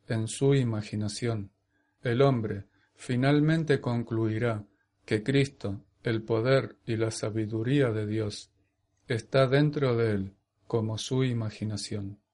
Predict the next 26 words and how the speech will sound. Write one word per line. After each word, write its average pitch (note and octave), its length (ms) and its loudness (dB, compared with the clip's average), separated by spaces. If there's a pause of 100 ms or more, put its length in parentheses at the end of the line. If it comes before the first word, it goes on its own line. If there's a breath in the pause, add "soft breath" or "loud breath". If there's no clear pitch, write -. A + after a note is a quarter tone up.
(1000)
Al B2 180 2
final C#3+ 400 2
de C#3+ 200 8
este C#3 220 0
fabuloso A#2 680 2
viaje, A#2 480 -2 (460)
o A#2 140 0
sueño C3+ 520 2
de G#2+ 120 0
la G#2+ 140 0
vida, G#2+ 400 -2 (580)
el A#2+ 160 2
hombre D3+ 320 8
despertará A2+ 920 2 (340)
para A2+ 240 2
recordar B2 720 2
que B2 280 2
él B2 100 2
es A2+ 320 -2
Dios, A#2+ 460 -2 (200)
el G#2 220 -2
Padre, G#2+ 480 0 (540)
mejorado C#3 680 4
por B2+ 160 0
las A#2 260 -2
experiencias A2+ 1040 -4